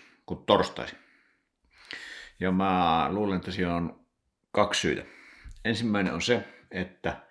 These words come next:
viikonloppuna mä istun paljon enemmän paikoillani tietokoneen ääressä esimerkiksi nettiä selailen ja surffailin YouTubea ja muuta, niin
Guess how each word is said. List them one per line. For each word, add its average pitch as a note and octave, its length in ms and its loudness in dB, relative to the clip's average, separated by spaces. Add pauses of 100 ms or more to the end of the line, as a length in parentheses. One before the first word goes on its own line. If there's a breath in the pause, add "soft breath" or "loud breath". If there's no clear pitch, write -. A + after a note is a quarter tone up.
(440 loud breath)
viikonloppuna F2 640 0 (800 loud breath)
mä F#2 140 -4
istun G#2+ 360 0
paljon F#2+ 340 2
enemmän C#2+ 480 -2 (600 loud breath)
paikoillani D#2+ 720 0 (1000 soft breath)
tietokoneen D#2+ 480 -2
ääressä F2 360 0
esimerkiksi E2 640 -6 (180)
nettiä E2 460 -6
selailen D2+ 400 -4
ja D#2 60 -4
surffailin D#2 500 -8
YouTubea D#2 320 -6
ja D2+ 60 -6
muuta, D2+ 180 -4
niin C#2+ 140 -12